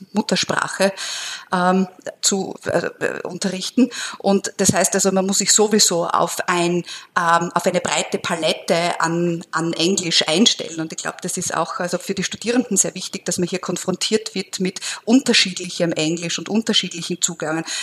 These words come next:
Gängen. Aber was sehr wertvoll ist, glaube ich, ist einfach, äh, dass, dass Studierende auch andere Zugänge vermittelt bekommen. Wie, ähm, erfolgt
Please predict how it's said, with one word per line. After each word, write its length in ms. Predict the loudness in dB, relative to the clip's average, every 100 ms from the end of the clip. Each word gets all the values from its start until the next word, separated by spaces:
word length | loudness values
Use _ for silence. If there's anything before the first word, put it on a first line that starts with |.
| -8 -4 0
Gängen. 300 | 2 2 0
Aber 200 | 2 4
was 160 | 4
sehr 180 | 2 0
wertvoll 560 | -2 -2 -2 -2 -2 0
ist, 200 | -2 -2
glaube 260 | -4 -4
ich, 160 | -4 -4
ist 140 | -2
einfach, 400 | -2 0 0 0 -2
äh, 160 | -2 -2 -10 -6
dass, 300 | 2 4 4
dass 180 | 2 2
Studierende 760 | 2 -2 -2 0 0 0 -2
auch 220 | -2 -2 -2
andere 520 | -2 0 0 -2 -4 -6 -18 _
Zugänge 560 | 2 2 0 -6 -6 -6
vermittelt 640 | -4 -4 -4 -8 -12 -8
bekommen. 640 | -8 -8 -8 -8 -6 -6 -8 -12 -16
Wie, 500 | -8 -4 -2 -2 -4
ähm, 480 | -4 0 2 2 0 -4 -6
erfolgt 720 | -2 0 4 4 4 -6 -6